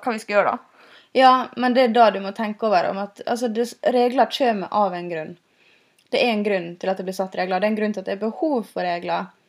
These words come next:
Speaker 2: Og hvis at du da har problemer med å følge de reglene, så skal det være straff. Altså, jeg kan tenke det at det
Speaker 1: Hva om de setter inn regler på at du ikke har lov å snakke om, eh,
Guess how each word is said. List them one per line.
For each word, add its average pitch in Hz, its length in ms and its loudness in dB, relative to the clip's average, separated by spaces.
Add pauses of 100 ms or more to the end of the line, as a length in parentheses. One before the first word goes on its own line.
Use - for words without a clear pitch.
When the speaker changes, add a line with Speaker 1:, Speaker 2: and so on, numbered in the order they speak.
(400)
Speaker 2:
Og 240 120 0
hvis 262 180 -2
at 220 120 -6
du 233 280 -2
da 226 200 4
har 202 180 -2
problemer 220 320 -4
med 196 80 -10
å - 60 -20
følge 233 260 -2
de 214 160 2
reglene, 208 380 -2 (420)
så 403 140 -6
skal 196 320 -2
det 190 80 -4
være 214 100 0
straff. 180 320 -4
Altså, 262 220 -2
jeg 302 120 2
kan 202 180 -2
tenke 233 280 -2
det 302 100 0
at 247 140 -2
det 262 140 0 (760)
Speaker 1:
Hva 330 140 8
om 277 80 2
de 277 80 6
setter 277 320 -4
inn 262 100 -2
regler 247 320 4
på 247 80 -2
at 240 100 -2
du 240 60 -6
ikke 240 140 -4
har 240 80 2
lov 226 160 4
å 214 80 -2
snakke 220 340 -8
om, 202 360 -4
eh, 196 420 -2